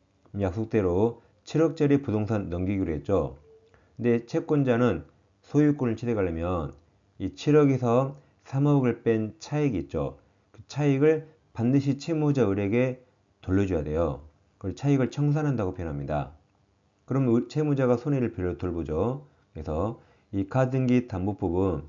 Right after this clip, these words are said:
채무자가 돈을 못 갚았을 때 약속대로 이 부동산을 채권자에게 소유권을 귀속시키지만 이 차익을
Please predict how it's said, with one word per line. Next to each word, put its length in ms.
채무자가 640
돈을 260
못 180
갚았을 420
때 420
약속대로 800
이 180
부동산을 760
채권자에게 960
소유권을 800
귀속시키지만 1040
이 160
차익을 640